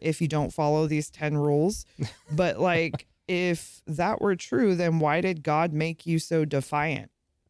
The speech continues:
Speaker 1: Why
Speaker 2: Yes.
Speaker 1: did God make you in a way to defy those rules? You
Speaker 2: Mm-hmm.
Speaker 1: know, I mean,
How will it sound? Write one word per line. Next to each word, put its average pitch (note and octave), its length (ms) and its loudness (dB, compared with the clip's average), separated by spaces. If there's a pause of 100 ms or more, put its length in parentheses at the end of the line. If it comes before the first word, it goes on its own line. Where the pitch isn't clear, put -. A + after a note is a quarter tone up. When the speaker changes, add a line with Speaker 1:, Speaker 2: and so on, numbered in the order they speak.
(680)
Speaker 1:
Why D3+ 300 2
Speaker 2:
Yes. D#3+ 140 2
Speaker 1:
did D3 80 -12
God D3+ 260 2
make D#3 320 0
you D#3+ 160 2
in D3+ 80 2
a C#3+ 40 2
way C#3+ 380 2
to D3 760 0 (440)
defy D#3+ 400 0
those C3+ 280 -2
rules? G#2 440 -6 (640)
You A#2 160 -2
Speaker 2:
Mm-hmm. A2 100 4
Speaker 1:
know, D#3 220 2 (240)
I D3 100 -2
mean, D3 460 2